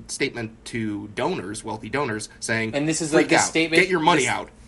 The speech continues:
Speaker 2: But this statement that he made to wealthy donors, this was a private statement that happened to be recorded, and then they, it got leaked?
Speaker 1: Because
Speaker 2: Okay.
Speaker 1: somebody was so concerned about it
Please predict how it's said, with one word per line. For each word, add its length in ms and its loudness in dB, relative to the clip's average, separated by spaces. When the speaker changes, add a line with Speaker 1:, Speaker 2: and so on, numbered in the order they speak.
Speaker 2:
But 140 -2
this 160 0
statement 440 0
that 80 -2
he 80 -2
made 220 -4
to 100 -6
wealthy 280 0
donors, 360 -2
this 160 -6
was 120 -6
a 60 -6
private 580 0
statement 640 -4
that 160 -2
happened 320 -2
to 40 -10
be 140 -6
recorded, 680 -4
and 160 -8
then 160 -4
they, 220 -6
it 80 -14
got 240 0
leaked? 140 -4
Speaker 1:
Because 240 2
Speaker 2:
Okay. 80 -2
Speaker 1:
somebody 340 4
was 180 2
so 420 0
concerned 540 -6
about 300 0
it 120 -8